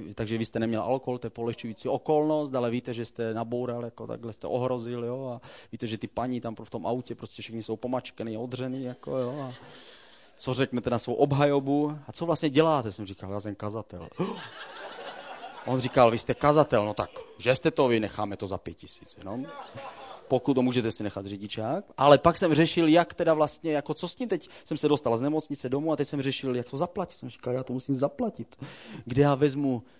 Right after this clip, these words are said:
sto dvacet tisíc? To je jeden plat pastora.“ Jo? V České republice, jako.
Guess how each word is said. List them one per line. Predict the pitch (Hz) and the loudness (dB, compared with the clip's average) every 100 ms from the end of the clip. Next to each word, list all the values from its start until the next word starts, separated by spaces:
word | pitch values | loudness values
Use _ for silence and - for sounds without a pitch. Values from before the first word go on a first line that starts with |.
| _ | _
sto | - - 160 | -20 -4 -2
dvacet | 143 135 - 127 | 2 2 2 -4
tisíc? | - 254 - - 120 104 | -6 -10 -8 -6 -8 -8
To | - | -2
je | 139 | 4
jeden | 135 147 147 143 | 6 6 6 2
plat | - 415 285 277 - | 0 -2 -2 -10 -10
pastora.“ | 147 - - 117 120 - _ - - - - - | -8 -8 -10 -10 -10 -16 _ -20 -20 -18 -16 -4
Jo? | 127 131 139 - - - - - - - - - - - - - - - | 2 2 2 -8 -10 -10 -10 -12 -12 -16 -16 -18 -18 -20 -20 -20 -20 -6
V | |
České | - 165 - 151 | 0 2 6 8
republice, | 139 147 139 127 - 110 | 8 6 6 6 4 0
jako. | 101 - 107 104 | -2 -4 -8 -8